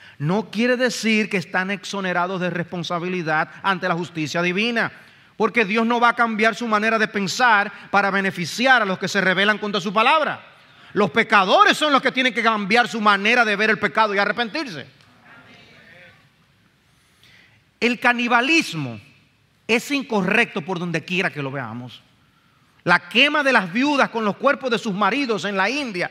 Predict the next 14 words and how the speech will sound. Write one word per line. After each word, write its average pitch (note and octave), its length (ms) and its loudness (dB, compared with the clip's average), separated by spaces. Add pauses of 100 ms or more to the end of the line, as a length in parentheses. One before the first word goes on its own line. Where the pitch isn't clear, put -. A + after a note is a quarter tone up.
(120)
es C4+ 240 2
inco-, C4 260 -2
era D4+ 240 2
incorrecto. C4 640 0 (1080)
No D4 160 2
importa F4 440 2
la D#4 100 4
cantidad D4 420 2
de C#4+ 100 4
años D#4 280 4
que C#4+ 100 0
tuvieran C#4+ 420 0
esas C4 220 0
prácticas, C#4+ 680 -2